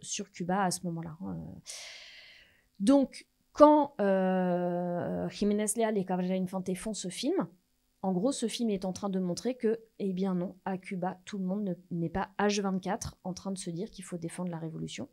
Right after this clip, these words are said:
et qu'il y a même des gens qui, le soir, au lieu de penser à défendre la révolution et d'aller se reposer pour, euh, combattre le lendemain, s'amusent à sortir dans les bars, euh, comme si de rien n'était.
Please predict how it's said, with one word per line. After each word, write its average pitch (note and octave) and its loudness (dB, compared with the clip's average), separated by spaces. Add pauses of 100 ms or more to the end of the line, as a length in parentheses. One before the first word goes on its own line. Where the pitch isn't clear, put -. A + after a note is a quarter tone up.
(160)
et G3+ 0
qu'il G3 -10
y - -4
a E3 -12
même G#3+ 0
des F#3 0
gens F#3+ -4
qui, A#3 -10
le F3 -2
soir, E3 0
au F3+ 4
lieu F3 2
de E3 -4
penser F#3+ -6
à G#3+ 2
défendre F#3 0
la F3 2
révolution E3 -2
et F#3 0
d'aller D#3 -2
se - -14
reposer F3+ 0 (320)
pour, F#3 -2
euh, D#3 -6 (140)
combattre F3 -4
le E3+ -4
lendemain, F3 0 (300)
s'amusent G3 2
à F#3 4
sortir F#3 -6
dans F3+ -2
les E3+ 0
bars, F#3+ 0
euh, E3+ -2
comme E3+ -2
si - -2
de F3 0
rien E3+ -2
n'était. E3 -4